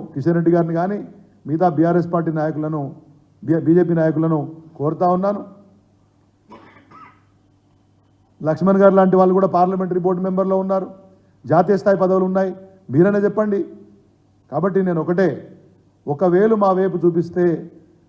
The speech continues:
నాలుగు వేలు మీ వైపు చూపిస్తాయి. ఇటువంటి చిల్లర మల్లల మాటలు, ప్రజల్ని ప్రభావితం చేయలేని మాటలు, కల్లబొల్లి మాటలు తగ్గించి ప్రజలకు ఏం చేస్తారో చెప్పి ప్రజల ముందుకు రావాల్సిందిగా నేను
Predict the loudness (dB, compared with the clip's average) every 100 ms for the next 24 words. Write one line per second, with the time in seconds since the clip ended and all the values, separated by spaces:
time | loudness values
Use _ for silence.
0 | _ -2 0 2 2 2 0 0 0 -2
1 | -4 -4 -4 -2 -2 -4 -10 -20 _ _
2 | _ _ _ -4 -2 -2 -2 -4 -4 -8
3 | -8 0 0 2 0 0 -2 -2 -4 -6
4 | -8 -16 -20 _ _ _ _ _ _ _
5 | _ _ -4 0 0 0 4 6 6 4
6 | 0 0 0 -2 -2 -2 -4 -6 -10 -20
7 | _ _ _ 2 4 6 4 4 2 4
8 | 2 2 -2 -10 -20 -20 _ _ -20 _
9 | -6 0 -2 0 -4 -4 -10 -16 -20 _
10 | _ _ _ -4 0 2 2 0 -2 -2
11 | -2 -4 -4 -6 -2 -2 -2 -6 -20 -20
12 | _ _ -4 -2 0 -2 0 2 4 4
13 | 4 2 4 4 2 -8 -20 -20 _ -4
14 | 0